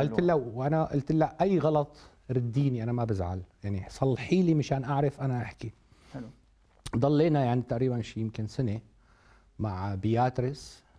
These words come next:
Speaker 1: آه، اللي هي، آه، البترويرين تبعي. بعدين يعني مع الدوتش كورسي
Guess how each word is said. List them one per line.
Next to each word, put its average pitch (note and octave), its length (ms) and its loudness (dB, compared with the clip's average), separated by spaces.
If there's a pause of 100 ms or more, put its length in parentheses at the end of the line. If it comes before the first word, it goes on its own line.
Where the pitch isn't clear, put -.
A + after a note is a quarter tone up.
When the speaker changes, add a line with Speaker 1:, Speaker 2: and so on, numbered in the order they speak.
(240)
Speaker 1:
آه، A2+ 120 -4
اللي G#2 200 -2
هي، G#2+ 340 -2
آه، F#2+ 340 -10
البترويرين G#2+ 720 -2
تبعي. A#2+ 420 -2 (680)
بعدين E3 420 2
يعني D3 240 2
مع F3+ 200 2
الدوتش A#2 540 0
كورسي G#2+ 480 -6